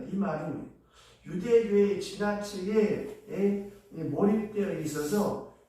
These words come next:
유대교에 반대하는 사람은 다 죽여야 된다고 이렇게까지 생각하고 행동을 옮길 만큼 이 히브리 종교에 깊이, 유대교에 깊이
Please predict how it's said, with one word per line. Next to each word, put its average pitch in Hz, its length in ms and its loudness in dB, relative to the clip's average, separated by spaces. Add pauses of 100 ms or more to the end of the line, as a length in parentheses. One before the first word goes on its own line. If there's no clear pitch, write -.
유대교에 196 760 4
반대하는 185 720 -4
사람은 165 480 -10
다 190 440 -12
죽여야 214 480 -2
된다고 175 640 -6 (260)
이렇게까지 202 880 -2
생각하고 156 880 -8
행동을 208 480 2
옮길 196 300 2
만큼 185 840 2 (540)
이 247 140 -6
히브리 247 600 -4
종교에 147 840 -2 (300)
깊이, 202 440 -4
유대교에 165 1300 0 (160)
깊이 240 1300 -6